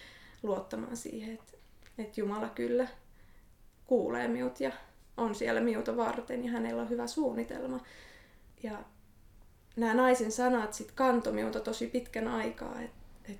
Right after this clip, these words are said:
mie sain niihin aina palata uudestaan. Mutta sit kuitenkin jossain vaiheessa mie huomasin, että ne samat vanhat tunteet alkoi tulla pintaan. Ja,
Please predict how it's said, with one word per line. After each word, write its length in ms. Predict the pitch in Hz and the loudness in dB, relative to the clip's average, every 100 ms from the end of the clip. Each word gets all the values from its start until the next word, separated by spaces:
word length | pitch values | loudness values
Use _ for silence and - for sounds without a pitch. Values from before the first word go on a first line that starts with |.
| - | -8
mie 200 | 226 208 | -4 -2
sain 280 | 214 214 220 | -2 -2 -2
niihin 440 | 220 220 220 - - | -2 -2 -4 -4 -6
aina 200 | 226 233 | -4 0
palata 420 | 240 226 220 214 | 2 2 2 2
uudestaan. 680 | 214 214 220 - - 233 - - - - - - - - - - - - - - | 2 2 -2 -4 -4 -4 -6 -16 -20 -18 -20 -20 -20 -20 -20 -20 -20 -20 -20 -10
Mutta 320 | 220 220 - 226 | -6 -6 -4 -2
sit 180 | 240 | -2
kuitenkin 400 | - 381 302 233 | -2 0 2 4
jossain 380 | 240 247 226 208 | 6 4 2 0
vaiheessa 360 | 208 220 214 220 | 0 -2 -2 -4
mie 140 | 214 | -2
huomasin, 400 | 220 214 214 226 | 0 0 0 -4
että 120 | - | -2
ne 60 | 240 | 0
samat 380 | 277 285 233 214 | 2 2 0 0
vanhat 460 | 208 208 202 - | -2 -2 -6 -6
tunteet 500 | - 202 220 - - - | -2 -2 -2 -4 -6 -6
alkoi 260 | 202 202 | -6 -6
tulla 200 | 202 196 | -4 -6
pintaan. 600 | 196 202 208 214 - 113 | -4 -6 -6 -6 -8 -6
Ja, 100 | 113 | -6